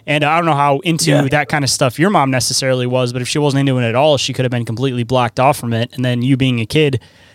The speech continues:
Speaker 1: you know,
Speaker 2: Yeah.
Speaker 1: maybe you were seeing something and that's why she also didn't react. And also going on to the other side of it with your brother, uh, that could have also been part of the reason why he didn't react is maybe he w-, isn't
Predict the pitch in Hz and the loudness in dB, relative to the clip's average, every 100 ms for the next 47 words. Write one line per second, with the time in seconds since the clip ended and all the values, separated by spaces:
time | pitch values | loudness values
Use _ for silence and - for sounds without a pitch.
0 | - 123 120 131 131 131 127 123 117 _ | -10 -4 0 0 0 0 0 0 -2 _
1 | _ _ - - 196 190 170 165 151 156 | _ _ -8 -2 0 2 2 0 0 0
2 | 147 143 143 - 143 123 - 151 135 123 | 2 0 0 0 0 0 0 0 0 -2
3 | 120 117 113 110 110 107 - 139 127 123 | -4 -4 -4 -2 -2 -4 -6 -2 0 0
4 | 117 107 _ - _ _ - 185 170 165 | -2 -6 _ -20 _ _ -6 -2 2 2
5 | 143 147 143 143 131 139 170 - 135 135 | 2 0 0 -2 -2 0 2 0 0 0
6 | 135 131 123 120 165 139 127 - _ _ | -2 -4 -4 0 0 2 -2 -4 _ _
7 | _ - 131 127 139 175 139 147 160 156 | _ -6 -2 0 0 0 2 2 2 2
8 | 143 143 131 127 120 _ _ - 175 143 | 2 2 2 -2 -6 _ _ -2 -2 0
9 | 139 147 135 135 131 127 120 113 _ _ | 2 2 2 0 2 0 0 -4 _ _
10 | _ - 220 226 160 147 139 131 127 123 | _ -10 -4 0 0 0 0 2 0 -2
11 | 135 123 143 143 139 120 160 160 156 143 | -4 0 0 2 -2 -4 -4 0 0 0
12 | - _ _ _ 147 - - 165 160 | -4 _ _ _ -12 -8 -2 -2 -2